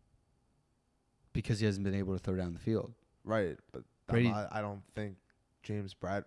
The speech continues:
Speaker 2: all right, well, we'll let the game be
Speaker 1: Oh,
Speaker 2: played.
Speaker 1: uh, wait, wait, wait, wait, wait, wait. If Mike Evans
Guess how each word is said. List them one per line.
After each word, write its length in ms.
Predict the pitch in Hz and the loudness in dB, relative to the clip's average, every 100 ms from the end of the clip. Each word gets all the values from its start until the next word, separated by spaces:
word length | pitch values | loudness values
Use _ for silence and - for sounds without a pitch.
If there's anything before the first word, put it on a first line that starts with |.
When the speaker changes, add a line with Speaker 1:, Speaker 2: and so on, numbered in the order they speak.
| - | -6
Speaker 2:
all 120 | 113 | -6
right, 80 | 107 - | -6 -2
well, 220 | 160 170 | -2 0
we'll 260 | 165 175 170 | 0 2 0
let 180 | 185 - | -4 -4
the 100 | 208 | -6
game 280 | 196 202 | 0 0
be 100 | 190 | 0
Speaker 1:
Oh, 40 | 190 | -4
Speaker 2:
played. 220 | - 151 | 6 12
Speaker 1:
uh, 340 | 180 202 180 175 | 12 12 12 12
wait, 180 | 170 151 | 12 12
wait, 140 | 160 | 12
wait, 120 | 151 | 12
wait, 140 | 131 131 | 12 12
wait, 180 | 127 110 | 12 12
wait. 260 | 110 101 - - - - | 10 8 0 -20 -2 10
If 320 | 147 117 - | 10 10 4
Mike 320 | 120 147 170 | 4 6 10
Evans 680 | 160 139 117 107 110 - - | 12 12 10 6 2 0 -6